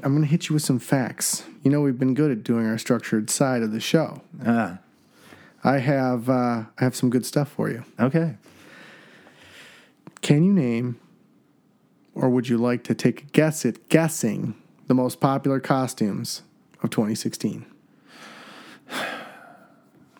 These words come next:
Speaker 2: I
Speaker 1: You
Speaker 2: mean,
Speaker 1: can, you
Speaker 2: there,
Speaker 1: can
Speaker 2: there
Speaker 1: go
Speaker 2: has to be, okay, there has to be a Star Wars one. I'm thinking since the new one came out, it's probably gonna be Kylo Ren.
Speaker 1: No. Not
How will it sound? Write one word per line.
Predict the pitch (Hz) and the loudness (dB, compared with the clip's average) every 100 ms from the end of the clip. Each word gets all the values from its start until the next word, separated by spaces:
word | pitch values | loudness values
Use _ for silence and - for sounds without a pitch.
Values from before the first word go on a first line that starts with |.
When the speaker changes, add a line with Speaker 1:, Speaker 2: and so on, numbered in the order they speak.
| _ _ _ _ - | _ _ _ _ 0
Speaker 2:
I | |
Speaker 1:
You | 131 | 2
Speaker 2:
mean, | 147 127 | 2 2
Speaker 1:
can, | |
you | 170 | 2
Speaker 2:
there, | 156 | 4
Speaker 1:
can | 165 | 4
Speaker 2:
there | |
Speaker 1:
go | 160 | 4
Speaker 2:
has | 180 180 | 2 0
to | 175 | -2
be, | 156 | 0
okay, | 151 147 | 0 0
there | 117 120 | 0 0
has | 156 156 | 0 0
to | 160 | 2
be | |
a | 127 | 2
Star | - 117 110 110 | 2 0 2 2
Wars | 113 107 | 0 2
one. | 120 113 110 120 | 2 2 2 0
I'm | 113 113 | 0 0
thinking | 123 120 117 | 2 2 2
since | 120 - | 0 2
the | 107 | 2
new | 107 127 | 4 4
one | 127 127 | 2 0
came | 131 123 | 2 2
out, | 123 | 0
it's | 120 | -2
probably | - 117 | 0 2
gonna | 113 | 2
be | 104 | 0
Kylo | - 110 110 104 | 0 0 2 2
Ren. | 101 110 143 147 _ - _ _ _ _ _ _ _ _ - - | 2 0 -2 -6 _ -20 _ _ _ _ _ _ _ _ -20 -2
Speaker 1:
No. | 127 110 - - _ _ _ _ _ _ _ _ _ _ _ - | 0 0 -6 -16 _ _ _ _ _ _ _ _ _ _ _ 0
Not | 131 | 0